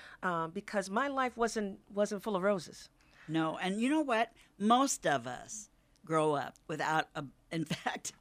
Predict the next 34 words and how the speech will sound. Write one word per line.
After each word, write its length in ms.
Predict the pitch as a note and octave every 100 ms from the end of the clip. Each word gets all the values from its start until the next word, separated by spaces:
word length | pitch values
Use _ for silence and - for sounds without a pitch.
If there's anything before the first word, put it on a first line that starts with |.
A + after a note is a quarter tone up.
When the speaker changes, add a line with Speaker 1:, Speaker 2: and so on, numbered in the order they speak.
| _
Speaker 2:
you 300 | E4 D#4 C4
know, 100 | C4+
we 80 | G#3+
talk 260 | F#3+ G#3+ G#3
about 240 | F3+ D3+
a 40 | D3+
bed 240 | C#3 F3
of 140 | D#3+ D3+
roses, 440 | F3+ F#3 D#3 D#3
but 200 | - -
you 60 | C#4
know 140 | D4
what? 200 | D4 D4
There 140 | E4+ E4
are 160 | D4
thorns 480 | - G#3 E3 C#3 B2
on 160 | A2+ A#2
roses. 560 | A#2+ A#2+ C#3 B3 D4
Speaker 1:
Oh, 180 | F#3 F3+
yes. 260 | D3+ C3+ -
Speaker 2:
So 200 | - A3
even 220 | C#4+ F4+ G4+
if 120 | D#4
you 80 | C#4+
think 320 | - D4 D4
you 80 | D#3+
were 160 | C3 B2+
growing 420 | A2+ D3 C3 B2
up 80 | A#2+
with 100 | - C3
a 40 |
bed 220 | C3 C3+
of 60 | C3
roses, 520 | C3 C3 D#3 E3+